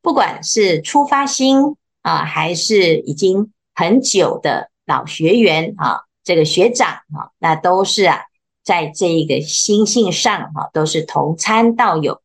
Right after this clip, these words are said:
那大家一起来互相赞叹、鼓励、互相支持、互相学习。那么这就是佛国净土啊，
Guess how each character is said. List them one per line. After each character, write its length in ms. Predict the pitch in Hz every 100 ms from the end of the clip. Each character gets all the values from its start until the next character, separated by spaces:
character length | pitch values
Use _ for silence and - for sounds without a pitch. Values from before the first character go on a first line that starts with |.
| _ _
那 80 | 160
大 220 | 156 247
家 200 | 233 208
一 140 | 220 202
起 160 | -
来 160 | 139 156
互 180 | 156 165
相 320 | 165 160 160 _ _ _
赞 300 | - 254 156
叹、 360 | - 233 185 - _ _
鼓 300 | - 170 143 160
励、 280 | 226 180 - _
互 140 | 175
相 320 | 160 165 156
支 200 | 160 262
持、 480 | 262 - 147 139 139 _
互 120 | 175
相 220 | 165 170
学 180 | - 151
习。 340 | 151 139 104 - _ _
那 120 | - 196
么 260 | - - -
这 140 | 277
就 160 | 233 190
是 320 | 196 - -
佛 200 | _ 160
国 160 | - 180
净 320 | 180 294 220
土 240 | - 156 101
啊， 160 | 117